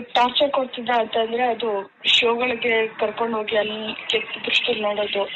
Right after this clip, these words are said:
ತುಂಬಾ ದಿನಗಳಿಂದ ತಪ್ಪಿಸ್ಕೊಂಡ್, ತಪ್ಪಿಸ್ಕೊಂಡೇ ಬಂದೆ. But ಇತ್ತೀಚೆಗೂ ಜಾಸ್ತಿನೇ ಆಗ್ತಿದೆ. ಇನ್ನ, ಇನ್ನ ಅವ್ನ್ ಕಾಟ ನನಗ್ ತಪ್ಪಿಲ್ಲ. ದಿನ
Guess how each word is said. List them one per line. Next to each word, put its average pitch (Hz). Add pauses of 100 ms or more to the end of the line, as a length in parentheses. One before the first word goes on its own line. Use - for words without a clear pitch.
(380)
ತುಂಬಾ 269
ದಿನಗಳಿಂದ 247
ತಪ್ಪಿಸ್ಕೊಂಡ್, 247
ತಪ್ಪಿಸ್ಕೊಂಡೇ 220
ಬಂದೆ. 196 (1300)
But 233
ಇತ್ತೀಚೆಗೂ 285
ಜಾಸ್ತಿನೇ 240
ಆಗ್ತಿದೆ. 226
ಇನ್ನ, 226 (120)
ಇನ್ನ 254
ಅವ್ನ್ 262
ಕಾಟ 233
ನನಗ್ 226
ತಪ್ಪಿಲ್ಲ. 214 (3500)
ದಿನ 254